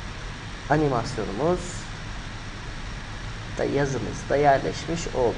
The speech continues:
Bunu tabii istediğimiz yerlere hareket ettirmemiz mümkün. Bir resme de aynı şekilde animasyon verebilirsiniz. Mesela Kotlab'ın kendi, e, amblemini buraya koy-, koyup onu da animasyon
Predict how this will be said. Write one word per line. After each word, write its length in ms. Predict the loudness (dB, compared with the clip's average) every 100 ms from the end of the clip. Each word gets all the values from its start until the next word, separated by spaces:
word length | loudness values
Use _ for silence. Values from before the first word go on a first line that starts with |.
| 2
Bunu 120 | 0 2
tabii 180 | 0
istediğimiz 640 | 0 -2 -2 0 0 0 2
yerlere 360 | 4 4 4
hareket 580 | 2 2 0 -2 -4 -2
ettirmemiz 840 | -4 -4 -2 -2 -2 -2 0 0 0 -4 -8 -8 -8 -8 -8 -8 -6
mümkün. 320 | -6 -6 -8 -8 -8 -8 -8 -8 -8 -6 -8 -8 -8 -8 -8 -8 -8 -8 -6 -2 -2 -2 -8 -10 -10 -8 -8 -8 -8 -8 -8 4 4 4 4
Bir 80 | 8
resme 360 | 8 8 4 6
de 60 |
aynı 200 | 8 6
şekilde 280 | 0 2 4
animasyon 480 | 4 4 0 0 -2
verebilirsiniz. 540 | 0 0 -4 -4 -4
Mesela 260 | -2 -2 -2 0
Kotlab'ın 420 | -2 0 0 0 -4 -6 -8 -8 -6 0
kendi, 400 | 2 4 2 2 -2 -8 -8 -8 -8 -4
e, 180 | 2 2 4
amblemini 580 | 2 4 2 2 0 0
buraya 240 | 2 2 2
koy-, 320 | 0 0 -2 -2
koyup 320 | -2 -2 -2
onu 180 | 0 2
da 80 |
animasyon 540 | 2 2 0 0 -2